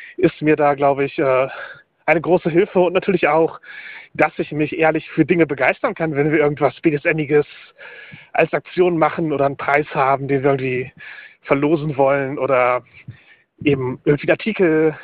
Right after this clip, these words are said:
lesen kann und aus den Augen der Szene betrachten. Also da, also im Medienbusiness würde man sagen, die Stimme. Ich habe halt eine B-D-S-M-Stimme sozusagen. Ich kann in der schreiben und lesen.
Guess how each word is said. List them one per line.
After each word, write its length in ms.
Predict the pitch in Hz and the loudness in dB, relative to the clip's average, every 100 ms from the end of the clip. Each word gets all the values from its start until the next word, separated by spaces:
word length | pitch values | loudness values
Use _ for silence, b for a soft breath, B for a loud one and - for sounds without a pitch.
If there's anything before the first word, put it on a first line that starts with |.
| B | B
lesen 320 | 185 180 185 | -4 -2 -2
kann 200 | 160 170 | -2 0
und 140 | 147 | 0
aus 180 | 139 151 | -2 -4
den 160 | - 156 | -2 0
Augen 200 | 151 160 | 0 0
der 100 | 147 | -2
Szene 260 | - 190 165 | 0 0 -2
betrachten. 500 | - 139 127 - 135 | -4 -2 -2 -2 -2
Also 220 | 127 147 | 0 0
da, 360 | 135 127 123 - B B B B B B B | 2 0 -2 -8 B B B B B B B
also 160 | 135 143 151 _ _ | -8 -6 -10 _ _
im 440 | 180 175 165 156 143 _ _ _ _ _ _ _ _ 139 | -2 0 -2 -4 -8 _ _ _ _ _ _ _ _ -2
Medienbusiness 760 | 170 196 185 180 160 185 170 | 0 2 0 0 0 0 0
würde 140 | 190 185 | -2 0
man 60 | |
sagen, 180 | 170 156 | 0 0
die 80 | 147 | -2
Stimme. 300 | - 190 143 | 0 0 2
Ich 100 | - | 0
habe 160 | 190 | 0
halt 160 | 170 156 | 0 0
eine 280 | 147 160 147 | 0 2 0
B-D-S-M-Stimme 760 | 156 165 - 156 165 - 139 | 2 0 0 0 -2 -2 -2
sozusagen. 400 | 131 139 156 143 | -2 -2 0 0
Ich 80 | 143 | 0
kann 140 | 185 175 | -2 -2
in 60 | |
der 100 | 156 | -2
schreiben 320 | - 165 151 151 | -2 0 0 -2
und 80 | |
lesen. 320 | 151 143 113 | -2 -2 -2